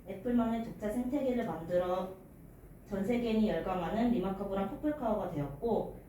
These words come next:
제품 자체가 워낙 획기적이고 매력적이어서 고객 모두가 열렬한 홍보맨이 되었습니다.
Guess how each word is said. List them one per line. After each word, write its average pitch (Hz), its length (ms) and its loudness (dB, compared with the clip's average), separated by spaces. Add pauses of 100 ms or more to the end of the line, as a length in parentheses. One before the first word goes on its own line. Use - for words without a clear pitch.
제품 240 300 -2
자체가 214 400 -2
워낙 180 300 0
획기적이고 269 560 -2
매력적이어서 175 760 -4
고객 185 300 -4
모두가 160 400 -2
열렬한 156 340 0
홍보맨이 262 520 0
되었습니다. 147 760 -6